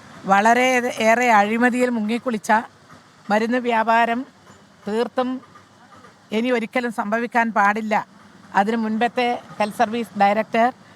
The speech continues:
ജയിലിൽ കിടന്ന അനുഭവം കൂടി, ഞാൻ എം എൽ എ ആയിരുന്ന സന്ദർഭത്തിലാണ് ഹെൽത്ത് സർവീസ് ഡയറക്ടർ ജയിലിൽ കിടക്കേണ്ടി വന്നത്, മരുന്നിൻ്റെ, മരുന്ന് നടത്തിയ അഴിമതിയുമായി ബന്ധപ്പെട്ട്. അതൊരിക്കലും ഉണ്ടാകാൻ പാടില്ല എന്നതിനെ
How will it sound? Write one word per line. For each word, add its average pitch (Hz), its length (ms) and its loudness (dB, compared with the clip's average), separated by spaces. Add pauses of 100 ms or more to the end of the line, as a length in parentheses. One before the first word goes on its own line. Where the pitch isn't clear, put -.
(320)
ജയിലിൽ 240 360 -2
കിടന്ന 233 340 -2 (280)
അനുഭവം 233 420 0
കൂടി, 240 140 0 (120)
ഞാൻ 214 200 2
എം 214 140 -2
എൽ 226 100 -2
എ - 60 2
ആയിരുന്ന 233 300 0
സന്ദർഭത്തിലാണ് 208 680 0 (840)
ഹെൽത്ത് 233 220 -4
സർവീസ് 240 420 -2
ഡയറക്ടർ 208 400 0 (560)
ജയിലിൽ 226 300 -2
കിടക്കേണ്ടി 208 380 -4
വന്നത്, 170 220 -8 (160)
മരുന്നിൻ്റെ, 214 460 0 (240)
മരുന്ന് 214 280 -2 (100)
നടത്തിയ 202 320 -2
അഴിമതിയുമായി 196 540 -4
ബന്ധപ്പെട്ട്. - 380 -12 (1000)
അതൊരിക്കലും 269 500 0
ഉണ്ടാകാൻ 269 440 -2
പാടില്ല 262 320 -4 (160)
എന്നതിനെ 254 320 -2